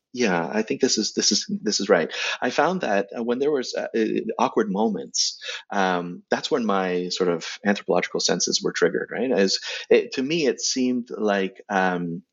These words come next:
this was a moment when somebody was working through something. Uh, so, uh, I tuned in, right, and stayed with that awkwardness, uh, and, um, tried to spend time, uh, with people. So,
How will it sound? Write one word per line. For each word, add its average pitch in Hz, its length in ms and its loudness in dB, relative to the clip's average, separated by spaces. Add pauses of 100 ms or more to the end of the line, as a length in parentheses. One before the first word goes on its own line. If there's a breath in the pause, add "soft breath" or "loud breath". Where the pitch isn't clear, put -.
(100)
this 110 260 -2
was 131 100 0
a 123 60 2
moment 104 280 2
when 95 80 -2
somebody 101 260 0
was 87 120 -6
working 90 300 -2
through 104 220 0
something. - 500 -4 (460 loud breath)
Uh, 87 480 0
so, 104 520 0
uh, 92 340 0
I 104 100 0
tuned 110 340 0
in, 87 240 -2 (140)
right, 95 240 2
and 95 180 -2
stayed 101 300 0
with 95 160 -2
that 87 180 -2
awkwardness, - 640 -2 (340 loud breath)
uh, 87 440 2
and, 92 340 0
um, 85 600 0
tried 107 220 2
to - 60 -4
spend 90 300 0
time, 90 420 0
uh, 82 420 0 (120)
with 92 400 0
people. 76 380 0
So, 95 320 0